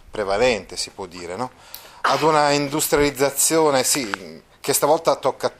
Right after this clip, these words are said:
tutto il paese, a differenza di quanto era avvenuto in precedenza. O comunque, diciamo, eh, si creano i presupposti per quello che sarà il boom economico, il miracolo economico del millenovecentosessanta.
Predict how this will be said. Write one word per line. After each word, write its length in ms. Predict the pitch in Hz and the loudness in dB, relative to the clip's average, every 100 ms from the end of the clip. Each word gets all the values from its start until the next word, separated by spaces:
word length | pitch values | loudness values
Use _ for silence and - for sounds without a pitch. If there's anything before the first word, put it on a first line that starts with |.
| - | -14
tutto 300 | - 175 - | -12 -8 -2
il 80 | 135 | -2
paese, 600 | - 123 110 98 90 90 | 2 2 2 0 -4 -8
a 320 | 90 95 98 98 | -10 -12 -12 -10
differenza 520 | 110 - 117 123 113 | -8 -4 -2 -2 -4
di 120 | 104 | -6
quanto 240 | 110 107 | -6 -6
era 80 | 101 | -6
avvenuto 320 | 95 104 104 - - - - | -6 -8 -10 -12 -14 -20 -20
in 120 | - 95 | -20 -14
precedenza. 800 | 98 - 104 98 90 - 92 85 - - - - | -10 -8 -6 -4 -6 -8 -12 -12 -18 -20 -20 -12
O 60 | - | -2
comunque, 420 | 170 170 131 113 | 2 2 0 -2
diciamo, 500 | 113 143 123 117 - - - - - | 0 2 2 2 0 -8 -20 -10 0
eh, 260 | 117 113 | 4 4
si 220 | 117 - 143 | 4 0 2
creano 280 | 180 160 | 2 2
i 40 | 135 | 2
presupposti 540 | 156 151 - 175 151 | 0 0 2 0 0
per 160 | 131 127 | -2 0
quello 160 | 131 | 0
che 60 | 123 | 2
sarà 200 | - 127 | 2 2
il 60 | 120 | 2
boom 220 | 127 120 | 0 0
economico, 500 | 123 135 120 120 110 | 0 2 2 2 -2
il 60 | |
miracolo 380 | 107 107 110 110 | 0 0 0 -2
economico 440 | 107 127 107 101 101 | -2 0 0 -4 -8
del 240 | 95 92 | -8 -8
millenovecentosessanta. 1600 | 98 101 95 95 - 101 98 - - 85 80 - - - - | -8 -8 -8 -8 -10 -6 -6 -2 -2 -4 -8 -12 -14 -18 -20